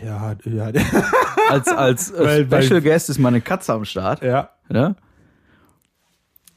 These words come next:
Speaker 2: Find ich witzig.
Speaker 1: Ja, aber wir,
Speaker 2: Scheiße.
Speaker 1: wir sind halt kein Sido, ne?
Speaker 2: Ja, und? Können wir einladen.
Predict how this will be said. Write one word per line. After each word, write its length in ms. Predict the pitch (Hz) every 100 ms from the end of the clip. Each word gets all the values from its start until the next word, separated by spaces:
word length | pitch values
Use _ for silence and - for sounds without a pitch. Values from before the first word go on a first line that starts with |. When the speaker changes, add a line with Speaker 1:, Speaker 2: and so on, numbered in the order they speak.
| _ _ _
Speaker 2:
Find 120 | - 139
ich 80 |
witzig. 400 | 143 147 - - _ _ _ _ _ _ _ _ _ _ _ _ _ _ _ _ _ _
Speaker 1:
Ja, 80 | - 123
aber 260 | 117 117
wir, 100 | 131
Speaker 2:
Scheiße. 220 | 127 - 123
Speaker 1:
wir 100 | 123
sind 160 | 135
halt 140 | 131 123
kein 280 | 127 123 117
Sido, 340 | 131 123 101
ne? 320 | 107 117 131 120
Speaker 2:
Ja, 80 | 104
und? 360 | 165 180 113 - _ _ _
Können 140 | 135 131
wir 100 | 131
einladen. 500 | 151 139 107 95